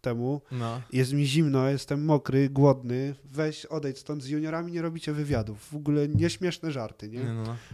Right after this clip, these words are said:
Speaker 1: No i zapalam, odjeżdżam, no i za sto metrów następny, że koniecznie muszę zostać, bo... Nieśmieszne żarty, <laughs> nieśmieszne. No, no a się okazało, że faktycznie drugi, że o szesnaście sekund, nie?
Speaker 2: Ja cię kręcę.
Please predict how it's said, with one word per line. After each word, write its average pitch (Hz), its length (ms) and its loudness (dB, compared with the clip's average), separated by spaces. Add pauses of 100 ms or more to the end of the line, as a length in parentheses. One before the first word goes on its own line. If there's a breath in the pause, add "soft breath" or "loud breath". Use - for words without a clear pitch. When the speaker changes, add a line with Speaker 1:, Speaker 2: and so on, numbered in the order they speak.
Speaker 1:
No 151 80 4
i 196 80 6
zapalam, 143 440 4
odjeżdżam, 120 500 4
no 117 80 -4
i 123 60 -2
za 123 140 -6
sto - 160 -8
metrów 123 380 -4
następny, 127 580 -2
że 113 120 -8
koniecznie 131 460 -4
muszę 120 260 -8
zostać, 123 460 -10
bo... 135 160 -14 (1120 loud breath)
Nieśmieszne 120 640 -2
żarty, 101 340 -8
<laughs> 101 60 -6
nieśmieszne. 120 540 -2
No, 117 260 -10
no 135 200 -4
a 175 120 -4
się 156 140 -8
okazało, 139 480 0
że 131 140 -8
faktycznie 131 480 -6
drugi, 127 360 -8
że 135 120 -6
o 131 60 -4
szesnaście 127 520 -12
sekund, 110 240 -10
nie? 117 180 -6
Speaker 2:
Ja 110 460 -10
cię 110 220 -20
kręcę. 104 440 -20